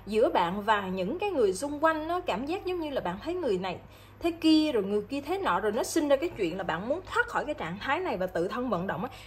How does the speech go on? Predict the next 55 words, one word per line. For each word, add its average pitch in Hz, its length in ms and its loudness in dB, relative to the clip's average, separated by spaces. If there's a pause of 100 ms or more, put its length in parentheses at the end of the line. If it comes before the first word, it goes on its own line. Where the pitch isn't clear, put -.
Đấy, 294 120 0
cái 349 180 0
lá 339 120 2
bài 254 140 2
này 160 160 -4
cảm 190 200 -2
giác 349 180 -6
là 262 80 -4
cái 277 200 -4
câu 262 160 2
chuyện 190 360 -4
gốc 381 200 2 (100)
rễ 165 320 0 (100)
của 160 300 0
tụ 160 220 2
một 196 280 -2
đây. 220 160 -4 (1120)
Theo 311 240 0
kiểu 208 280 -2
nó 381 100 0
giống 359 420 0
như 302 180 -2
là 233 260 0
bạn 165 240 -2
kết 320 140 -4
hợp - 200 -4
với 285 80 -4
lá 330 80 -2
bài 240 180 0 (100)
Dandelion. 254 840 -2 (160)
Dandelion, 208 760 -6
bạn 151 100 -8
hình 190 140 -6
dung 233 100 -4
bông 254 120 4
hoa 254 100 2
nó 285 100 0
nở 247 320 0 (100)
rộ, 190 300 2 (420)
rồi 220 180 2
nó 285 140 4
muốn 349 240 2
hay 415 100 0
không 302 200 -4
muốn, 330 260 2
gió, 320 320 8 (200)
gió 294 200 8
là 440 140 4
cái 285 140 -2
điều 262 140 0
nó 247 120 2
không 302 320 4
kiểm 240 240 -2
soát 330 380 2
được. 214 340 2